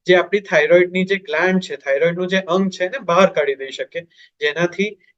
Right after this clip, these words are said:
આપણે જે થાઇરોઇડના કારણે જે પ્રોબ્લેમ થઈ રહ્યા છે બોડીમાં, એ સ્ટોપ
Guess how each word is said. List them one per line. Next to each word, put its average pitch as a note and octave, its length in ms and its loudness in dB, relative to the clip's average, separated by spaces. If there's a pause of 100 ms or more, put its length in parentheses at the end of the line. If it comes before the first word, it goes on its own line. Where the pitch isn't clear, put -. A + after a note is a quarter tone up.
આપણે D#3 260 -4
જે F3 120 0
થાઇરોઇડના E3+ 640 2
કારણે E3 540 -2
જે F#3 100 -2
પ્રોબ્લેમ F#3 500 -2
થઈ F#3+ 160 2
રહ્યા F3 140 6
છે E3+ 120 -4
બોડીમાં, C#3 440 -6
એ A3 60 -8
સ્ટોપ G3+ 400 0